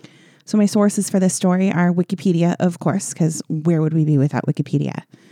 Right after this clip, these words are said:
Um, a Philadelphia Magazine article by Ralph Cipriano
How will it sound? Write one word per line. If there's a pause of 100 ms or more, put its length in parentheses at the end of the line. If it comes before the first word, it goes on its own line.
(560)
Um,
a
Philadelphia
Magazine
article
by
Ralph
Cipriano